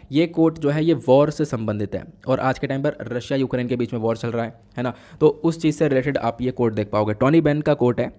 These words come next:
इन्होंने यहाँ पर बोला है, "All war represents a failure of diplomacy।" तो मतलब जितने भी युद्ध होते हैं वो यहाँ पर डिप्लोमेसी के फेलियर को रिप्रेजेंट करते हैं।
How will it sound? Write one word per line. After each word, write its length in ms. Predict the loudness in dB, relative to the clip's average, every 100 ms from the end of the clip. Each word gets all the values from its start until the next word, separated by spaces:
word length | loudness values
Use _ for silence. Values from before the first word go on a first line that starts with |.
| -8
इन्होंने 200 | -4 -2
यहाँ 160 | -2 -2
पर 120 | -2
बोला 220 | -2 -2
है, 200 | -2 -4 -8 -20 _ 2
"All 280 | 4 4
war 240 | 4 4 4 -2
represents 760 | -4 -2 0 0 0 0 -2 -4 -4
a 120 | -4 -2
failure 300 | -2 2 0 2
of 120 | 0 -2 -10 -20 -4 -2
diplomacy।" 560 | 2 2 2 -2 -8 -12 -20 -2
तो 80 | 0
मतलब 320 | 2 2 0
जितने 300 | -2 -2 0
भी 80 | 2
युद्ध 240 | 2 2
होते 200 | 0 0
हैं 220 | -6 -10 -18 -20 -20 0
वो 100 | 2
यहाँ 140 | 4 2
पर 220 | 0 -2
डिप्लोमेसी 600 | -2 -2 2 2 2 -2 -2
के 120 | -2
फेलियर 380 | 0 0 0 2
को 120 | 0
रिप्रेजेंट 460 | 0 -2 -2 -4
करते 340 | -2 -4 -4 -8
हैं। 160 | -14